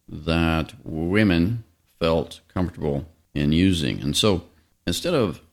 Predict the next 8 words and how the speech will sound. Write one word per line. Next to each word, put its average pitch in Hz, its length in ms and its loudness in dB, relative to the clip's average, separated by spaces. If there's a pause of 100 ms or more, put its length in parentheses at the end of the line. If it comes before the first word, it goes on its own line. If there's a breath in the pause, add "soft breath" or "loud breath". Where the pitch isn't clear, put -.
(180)
using 98 340 4
a 76 120 2
tradi-, 87 480 -2
a, 78 520 0 (420)
simply 85 320 -4
an 78 80 0
engineering 87 640 2
design, 67 500 -2